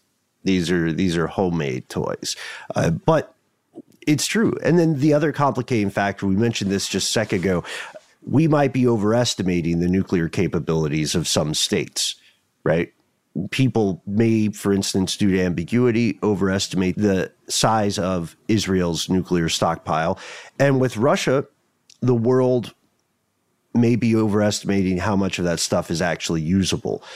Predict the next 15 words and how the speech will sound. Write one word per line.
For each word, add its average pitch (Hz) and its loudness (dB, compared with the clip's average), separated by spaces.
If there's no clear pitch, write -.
because 101 0
the 98 2
invasion 107 0
of 92 0
Ukraine 113 0
showed 98 0
that 85 -2
Russia 117 2
has 113 0
some 117 -2
serious 104 2
infrastructure, 104 -2
hardware, 92 0
maintenance 85 -2
problems. 92 -2